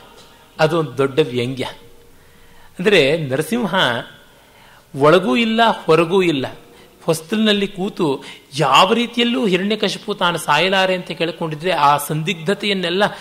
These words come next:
ಮೀರಿ ಸಂದಿಗ್ಧತೆಯನ್ನು ಒಂದು ನಿಶ್ಚಯಾತ್ಮಕತೆಯನ್ನಾಗಿ ಮಾಡಿ ಆತನ ಸಂಹಾರ ಮಾಡಿದ್ದ.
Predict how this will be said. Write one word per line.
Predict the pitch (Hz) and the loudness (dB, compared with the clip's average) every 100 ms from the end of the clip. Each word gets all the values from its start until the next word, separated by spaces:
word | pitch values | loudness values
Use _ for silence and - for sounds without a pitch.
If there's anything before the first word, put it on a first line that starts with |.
| - 151 | -8 -2
ಮೀರಿ | 147 180 254 294 285 196 - - - - - | 0 2 2 2 2 -2 -6 -20 -20 -8 0
ಸಂದಿಗ್ಧತೆಯನ್ನು | 185 196 214 170 233 233 226 | 2 2 0 0 0 2 0
ಒಂದು | 214 175 | 0 -2
ನಿಶ್ಚಯಾತ್ಮಕತೆಯನ್ನಾಗಿ | 160 - - 233 233 226 226 220 208 185 175 151 | -6 -4 2 2 2 -2 -4 -2 -2 0 0 -2
ಮಾಡಿ | 139 170 165 - - - - | -2 -2 -2 -12 -20 -12 -6
ಆತನ | 135 135 131 | -4 -4 -10
ಸಂಹಾರ | - 139 131 127 | -10 -6 -4 -2
ಮಾಡಿದ್ದ. | 175 131 117 110 | -2 -4 -6 -10